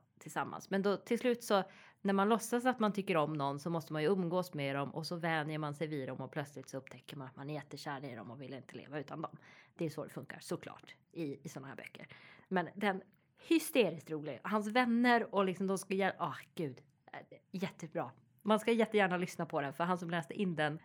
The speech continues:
är så bra. Alltså, han gör röster och dialekter och allting. Och så kul.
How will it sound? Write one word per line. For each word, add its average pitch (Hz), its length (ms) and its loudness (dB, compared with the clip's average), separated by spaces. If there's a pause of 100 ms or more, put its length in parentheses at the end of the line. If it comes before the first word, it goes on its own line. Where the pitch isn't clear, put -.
(140)
är 165 100 -10
så 147 420 -6
bra. 147 260 -2 (240)
Alltså, 175 260 4
han 175 180 0
gör 170 220 4
röster 170 440 -2
och 147 100 -2
dialekter 147 720 -4
och 139 300 -6
allting. 135 540 -6 (460)
Och 131 280 -8 (460)
så 143 280 -4
kul. 147 260 -14